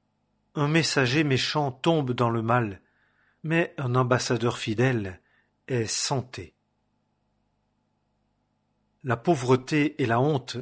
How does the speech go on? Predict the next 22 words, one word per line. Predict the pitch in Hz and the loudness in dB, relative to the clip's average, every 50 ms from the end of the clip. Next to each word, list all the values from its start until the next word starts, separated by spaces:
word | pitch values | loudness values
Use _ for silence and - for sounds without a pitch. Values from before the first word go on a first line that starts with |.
| - | -2
arrivent | - 143 139 135 165 156 147 113 127 - | 0 2 2 2 2 2 0 0 -2 -2
à | - 135 | -4 -4
qui | - - - 135 | -6 -2 0 0
rejette | 104 120 107 110 131 127 131 - | 2 2 2 2 2 2 0 -2
l'instruction, | 101 101 101 - - - - - 98 - - - - - 95 85 - _ _ _ _ _ _ _ _ _ _ _ _ - - - - - | -6 -8 -6 -8 -10 -10 -10 -12 -12 -10 -10 -10 -10 -10 -12 -16 -18 _ _ _ _ _ _ _ _ _ _ _ _ -20 -20 -20 -6 -2
mais | 170 170 | -2 0
celui | - - 214 202 190 202 190 - | 0 0 0 0 0 -2 -4 -4
qui | - - 127 | -2 0 0
a | 113 107 104 | 2 0 0
égard | 101 98 110 127 143 151 135 120 | -2 0 4 6 6 6 6 4
à | 104 95 | 2 -2
la | 98 | -6
répréhension | 92 - 117 113 - - 107 104 101 95 - - - 156 156 156 135 113 | -6 -6 -8 -8 -8 -8 -8 -8 -6 -8 -8 -8 -6 -4 -4 -4 -4 -6
sera | - - - 120 101 95 98 98 - _ - | -6 -8 -8 -6 -6 -6 -6 -8 -10 _ -2
honoré. | 165 143 127 120 104 90 90 87 82 - _ _ _ _ _ _ _ _ _ _ _ _ _ _ _ _ _ _ _ _ _ _ _ _ _ _ _ _ _ _ _ _ _ _ _ _ _ _ _ _ _ _ _ _ _ _ _ _ _ _ | 0 2 2 0 0 -4 -6 -12 -16 -18 _ _ _ _ _ _ _ _ _ _ _ _ _ _ _ _ _ _ _ _ _ _ _ _ _ _ _ _ _ _ _ _ _ _ _ _ _ _ _ _ _ _ _ _ _ _ _ _ _ _
Le | - - 107 110 | -10 -6 -6 -4
désir | 110 117 120 120 123 165 160 - | -2 0 0 2 4 4 4 4
accompli | 110 107 - 123 110 98 - 135 175 160 | 2 -2 -2 -4 -6 -6 -6 -2 0 0
est | 117 - - | 0 0 -2
agréable | 107 - 110 104 120 139 151 151 143 120 104 | -6 -4 -2 0 2 4 4 4 2 0 -2
à | 101 101 | -4 -4
l'âme, | 98 104 101 98 98 95 90 87 | -4 -4 -4 -4 -6 -10 -14 -16